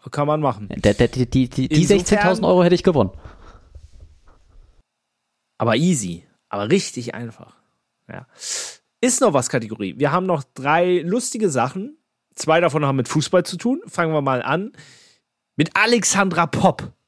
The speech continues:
Speaker 1: Ich weiß, wir sprechen ja hier nicht so viel über Frauenfußball, aber sie hat erst ihren Abschied vom VfL Wolfsburg bekannt gegeben, wo sie ja unfassbar erfolgreich war. Und was ich ja noch viel krasser fand, dass sie jetzt zu Borussia Dortmund gewechselt ist. Das ist an sich gar nicht so krass, weil sie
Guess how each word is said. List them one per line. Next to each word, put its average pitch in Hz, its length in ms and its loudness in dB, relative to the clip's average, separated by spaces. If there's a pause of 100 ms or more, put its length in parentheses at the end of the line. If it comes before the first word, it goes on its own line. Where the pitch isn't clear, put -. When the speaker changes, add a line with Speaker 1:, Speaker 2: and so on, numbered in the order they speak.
(220)
Speaker 1:
Ich - 120 -2
weiß, 196 200 2
wir 139 80 0
sprechen 185 340 -2
ja 147 60 4
hier 156 200 2
nicht 165 140 -2
so 147 100 -6
viel 175 120 -2
über 139 140 2
Frauenfußball, 170 920 -2
aber 208 440 4 (360)
sie 165 240 -2
hat 180 220 0
erst 269 300 2
ihren 214 220 0
Abschied 214 460 -2
vom 170 160 2
VfL 143 320 2
Wolfsburg 180 360 -2
bekannt 120 300 -8
gegeben, 110 280 -10
wo 107 60 -8
sie 107 140 -12
ja 101 140 -8 (160)
unfassbar 226 640 0
erfolgreich 143 520 -8
war. 123 180 -6 (760)
Und 196 180 -2
was 185 200 2
ich 139 100 -6
ja 151 120 4
noch 131 140 0
viel 165 360 0
krasser 220 560 2
fand, 135 380 -2 (360)
dass 143 160 0
sie 156 140 0
jetzt 170 340 0
zu 156 140 -4
Borussia 139 360 -2
Dortmund 165 460 2
gewechselt 117 400 -4
ist. 110 160 -8
Das 131 140 -2
ist 160 200 -4
an 139 180 -4
sich 165 200 -6
gar 135 140 0
nicht 127 120 0
so 185 140 0
krass, 190 320 -4
weil 147 140 0
sie 120 460 -4